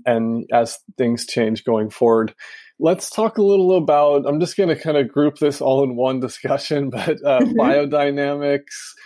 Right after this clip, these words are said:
Speaker 1: you know, biodynamic farming, um, organics, regenerative farming, um,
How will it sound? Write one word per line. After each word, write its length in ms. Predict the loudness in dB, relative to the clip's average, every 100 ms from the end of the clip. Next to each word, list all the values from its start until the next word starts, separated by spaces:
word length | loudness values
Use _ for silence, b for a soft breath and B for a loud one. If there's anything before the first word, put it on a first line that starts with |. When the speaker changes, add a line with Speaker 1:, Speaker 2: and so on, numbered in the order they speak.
| B B
Speaker 1:
you 120 | -6 -2
know, 40 |
biodynamic 960 | 0 2 2 2 0 -2 -2 -2 -2 -4
farming, 680 | -4 -2 -2 -4 -4 -4
um, 260 | -2 -2 0
organics, 840 | 0 2 2 0 0 -2 -2 -4
regenerative 640 | -2 0 0 0 0 0 -2
farming, 680 | 0 0 2 0 -2 -4 -8 b b b _ -4
um, 560 | 0 0 -2 -6 -10